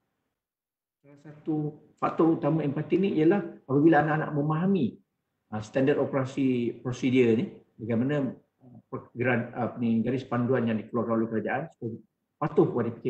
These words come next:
P ni juga salah satu empati. Kan? Kesian hero-hero kita di luar tu. Penat sangat-sangat mereka. Kan? Tapi kalau pa-, kata pepatah oleh tentera ni lah, kan? Pada anak-anak, saya, cikgu tunjukkan pada anak-anak. "Biar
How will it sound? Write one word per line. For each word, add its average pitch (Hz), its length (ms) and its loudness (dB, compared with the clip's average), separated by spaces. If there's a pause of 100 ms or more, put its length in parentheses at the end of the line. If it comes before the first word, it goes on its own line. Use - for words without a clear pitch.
P - 40 -16 (120)
ni 165 80 -2
juga 220 320 -2 (160)
salah 123 160 -10
satu 135 240 -10
empati. - 400 -4 (480)
Kan? 110 240 -8
Kesian 131 560 2
hero-hero 120 480 2
kita 117 240 0
di 107 80 0
luar 113 320 0
tu. 98 160 -10 (400)
Penat 117 260 -4
sangat-sangat 131 560 -6
mereka. 107 240 -8 (220)
Kan? 104 100 -10 (680)
Tapi - 560 -2
kalau 147 400 0
pa-, - 240 -4
kata 143 240 -4
pepatah 139 560 -4
oleh 120 160 0
tentera 117 400 2 (160)
ni 101 80 -8
lah, 101 120 -10 (360)
kan? 104 160 -8 (160)
Pada 107 240 -6
anak-anak, 113 320 -6
saya, 104 160 -6 (160)
cikgu 110 320 -4
tunjukkan 104 240 0
pada 101 240 -4
anak-anak. 104 340 -4 (560)
"Biar 139 300 4